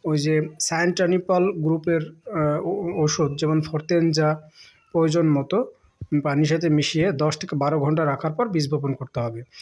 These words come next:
আন্তঃফসল চাষ করতে হবে। আন্তঃফসল বলতে ধনিয়া, মূলা, ডাল জাতীয় ফসল চাষ করতে হবে। প্রয়োজন মতো সেচ ব্যবস্থাপনা, আহ, দিতে হবে। আহ, শস্য বন-, বিন্যাস অবলম্বন করতে হবে। এবং রাসায়নিক দমন ব্যবস্থাপনা যেটা আছে,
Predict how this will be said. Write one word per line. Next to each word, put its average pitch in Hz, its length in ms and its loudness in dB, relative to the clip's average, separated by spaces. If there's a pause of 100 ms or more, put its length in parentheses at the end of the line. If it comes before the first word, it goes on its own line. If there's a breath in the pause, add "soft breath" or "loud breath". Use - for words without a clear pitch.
(260 loud breath)
আন্তঃফসল 170 600 0
চাষ 160 220 -2
করতে 151 280 -4
হবে। 143 220 0
আন্তঃফসল 156 600 -2
বলতে 156 400 -2 (480 loud breath)
ধনিয়া, 156 360 4
মূলা, 147 540 2
ডাল 143 160 0
জাতীয় 147 280 -2
ফসল 147 160 -4
চাষ 135 200 -6
করতে 143 240 -10
হবে। 202 80 -10
প্রয়োজন 151 340 0
মতো 143 200 -4
সেচ - 340 -4
ব্যবস্থাপনা, 147 640 -4
আহ, - 360 -6
দিতে 143 220 -4
হবে। 151 280 -2 (460 loud breath)
আহ, 143 300 0
শস্য - 580 -6
বন-, 180 260 2 (140)
বিন্যাস 165 560 0 (360 loud breath)
অবলম্বন 160 580 2
করতে 151 300 -6
হবে। 156 280 -2 (520 loud breath)
এবং 156 280 2
রাসায়নিক 190 480 -2
দমন 175 240 2
ব্যবস্থাপনা 170 600 -2
যেটা 170 260 -4
আছে, 160 260 -2